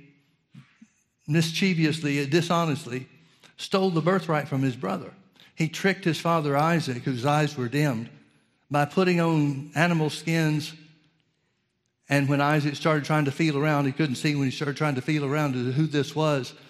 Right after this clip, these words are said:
He said, "You've got the voice of Jacob, but you've got the arms, the hairy arms of Esau." So, long story short, Isaac pronounced the, the firstborn blessing upon Jacob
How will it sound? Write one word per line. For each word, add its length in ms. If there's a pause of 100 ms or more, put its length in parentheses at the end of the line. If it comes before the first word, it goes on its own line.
(220)
He 140
said, 240
"You've 160
got 180
the 60
voice 320
of 100
Jacob, 360
but 200
you've 120
got 220
the 120
arms, 300
the 100
hairy 300
arms 360
of 100
Esau." 400 (880)
So, 280
long 240
story 260
short, 320 (1120)
Isaac 440
pronounced 480
the, 180
the 180
firstborn 580
blessing 500 (1040)
upon 400
Jacob 440